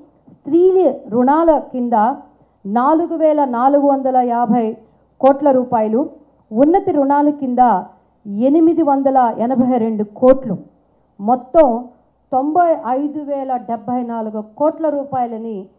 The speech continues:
కేవలం స్త్రీల కొరకు, స్త్రీల పథకాల కొరకు ఇంతవరకు మా చంద్రబాబు గారు ఖర్చు పెట్టి ఉన్నారండి. దేశంలోనే ఏ రాష్ట్రము కూడా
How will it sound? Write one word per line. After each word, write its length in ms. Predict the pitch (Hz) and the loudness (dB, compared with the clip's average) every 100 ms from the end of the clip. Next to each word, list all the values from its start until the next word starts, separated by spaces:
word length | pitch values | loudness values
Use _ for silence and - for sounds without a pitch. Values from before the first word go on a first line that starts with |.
| _ _ _ | _ _ _
కేవలం 560 | 233 226 262 277 277 240 | -12 -8 -6 -6 -8 -12
స్త్రీల 500 | - - 220 254 285 | -18 -16 -10 -4 -4
కొరకు, 440 | 285 240 226 175 - _ _ _ _ | -4 -8 -8 -14 -18 _ _ _ _
స్త్రీల 380 | - 285 302 285 | -12 -8 -4 -6
పథకాల 640 | - 226 233 262 302 277 | -6 -8 -6 -2 -2 -2
కొరకు 440 | 269 220 214 175 - _ _ 190 | -4 -6 -6 -12 -14 _ _ -10
ఇంతవరకు 680 | 226 269 285 269 254 254 285 | -6 -4 -2 -2 -4 -6 -6
మా 180 | 226 | -6
చంద్రబాబు 640 | 220 247 226 254 247 240 220 | -8 -8 -8 -6 -2 -4 -4
గారు 400 | 220 214 196 165 - _ - 214 | -6 -6 -6 -8 -14 _ -8 -6
ఖర్చు 260 | 214 269 | -4 -6
పెట్టి 240 | 247 240 233 | -6 -8 -8
ఉన్నారండి. 580 | 214 220 214 208 247 415 - _ _ _ _ _ _ _ _ _ _ _ _ _ _ 170 | -6 -4 -4 -4 -4 -6 -8 _ _ _ _ _ _ _ _ _ _ _ _ _ _ 0
దేశంలోనే 720 | 302 - 349 311 294 262 190 - _ _ _ | 0 0 0 4 4 2 -6 -10 _ _ _
ఏ 360 | 190 214 262 311 | -14 -6 -4 -4
రాష్ట్రము 800 | 311 - 247 302 285 - 339 311 | -4 -6 -4 -4 -6 -6 -4 -4
కూడా 400 | 302 277 220 | -4 -2 -4